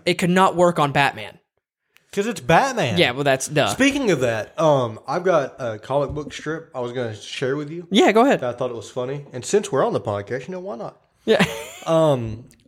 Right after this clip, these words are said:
Speaker 2: I don't know what demon this is, but Batman is telling, um,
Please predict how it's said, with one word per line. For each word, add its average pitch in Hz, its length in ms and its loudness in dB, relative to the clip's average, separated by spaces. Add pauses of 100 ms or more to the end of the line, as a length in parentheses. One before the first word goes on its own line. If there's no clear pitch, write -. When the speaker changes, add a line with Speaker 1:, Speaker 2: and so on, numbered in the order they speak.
Speaker 2:
I 165 80 2
don't 202 160 2
know 196 100 8
what 117 320 4
demon 117 320 2
this 147 200 0
is, 165 380 -2 (1120)
but 117 500 2
Batman 143 640 2
is 117 300 -2
telling, 127 540 2
um, 98 460 -2